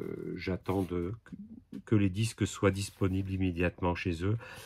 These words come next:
Et puis, si c'est des pré-orders, euh, qu'il faut commander tout de suite dans les cinq minutes, puis attendre six mois, moi, ça m'intéresse pas trop, trop. Se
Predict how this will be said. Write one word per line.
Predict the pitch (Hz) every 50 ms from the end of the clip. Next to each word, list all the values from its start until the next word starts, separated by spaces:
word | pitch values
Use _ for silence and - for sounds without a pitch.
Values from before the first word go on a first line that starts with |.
| - - - - - -
Et | 95
puis, | - - - 95
si | - - 107
c'est | - - 92
des | 92 92
pré-orders, | - - 95 92 87 87 80 87 90 92 90 85 85
euh, | 80 78 78 76 76 76 76 76 78
qu'il | - - -
faut | - - 87
commander | - - 80 82 78 78 82 82 82 85 87 - - - _ _ _ - - - -
tout | - - 107
de | -
suite | - - - 101 98 92
dans | 101 95
les | 90 90 87
cinq | - - 92 92
minutes, | 92 87 87 90 98 95 -
puis | - - 90
attendre | 82 - 92 85 82
six | - - - - 85
mois, | 87 85 82 82 90 90
moi, | 82 87
ça | 82 - 78
m'intéresse | 78 78 - - 76 80 80 -
pas | - - -
trop, | - - - -
trop. | - - - 90 - - - - - - - - - - - - _
Se | - - 98